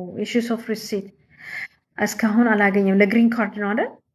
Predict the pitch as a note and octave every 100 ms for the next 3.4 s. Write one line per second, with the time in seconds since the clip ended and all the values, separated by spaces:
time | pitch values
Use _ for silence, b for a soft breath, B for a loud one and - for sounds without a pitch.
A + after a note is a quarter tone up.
0 | - A3 A3+ A3 A3 A3 - C4 B3 A#3
1 | A#3 A#3 A3 A3+ A#3 A3+ A#3 C4 F#4 -
2 | - _ _ _ _ _ _ - A3 G#3
3 | G3+ F#3+ F3+